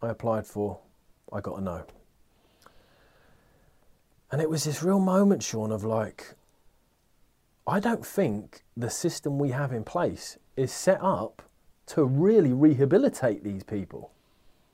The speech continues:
You know, I was like,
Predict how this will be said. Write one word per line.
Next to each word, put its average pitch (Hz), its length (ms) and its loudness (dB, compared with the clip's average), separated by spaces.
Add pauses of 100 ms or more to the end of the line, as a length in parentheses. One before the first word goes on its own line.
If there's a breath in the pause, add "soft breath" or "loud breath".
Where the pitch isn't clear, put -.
(2250)
You 165 120 -4
know, 180 200 -2
I 170 100 -4
was 165 180 -4
like, 175 400 -2